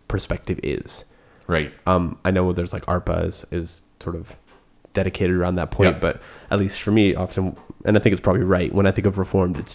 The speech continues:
Speaker 1: generally in the realm of theology and how we would relate to God.
Speaker 2: Yeah.
Speaker 1: But there's a very strong stream of reformed thought that's explicitly political, which is kind of where
Speaker 2: Absolutely.
Speaker 1: you guys are diving into, right?
Speaker 2: That's right. It's, it seems to be a s-,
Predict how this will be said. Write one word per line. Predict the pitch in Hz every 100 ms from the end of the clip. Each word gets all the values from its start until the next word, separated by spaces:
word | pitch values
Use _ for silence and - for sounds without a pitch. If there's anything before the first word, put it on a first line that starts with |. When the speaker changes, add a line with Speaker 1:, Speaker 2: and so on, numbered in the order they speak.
| -
Speaker 1:
generally | 104 98 104 104 101
in | 98
the |
realm | 92 87
of | 85 85 - - - _ -
theology | - 95 87 104 90
and | 87 95 -
how | - 85
we | 78 85
would | 90
relate | 85 -
to | -
God. | - 64 - -
Speaker 2:
Yeah. | 92 - -
Speaker 1:
But | -
there's | 101 98 - - -
a | 101
very | 98 92 90 90 90 - _ _ _ _ - _
strong | - - - - 101 95 95 90 90 95 _
stream | - - - - 98 95 90
of | 71 95
reformed | 92 90 87 90
thought | - 87 82 - - -
that's | 92 - - -
explicitly | - - 98 - 98
political, | 92 98 78 - - - -
which | - -
is | 92
kind | 110
of | 104
where | 80 95
Speaker 2:
Absolutely. | 95
Speaker 1:
you | 98
guys | 92 90
are | 92
diving | 95 - 92 92 95
into, | 85 64 -
right? | 53
Speaker 2:
That's | 80
right. | 87 78 71 - -
It's, | 98
it | 104 101 95
seems | - 107 110
to | 120
be | 117
a | 104
s-, | - -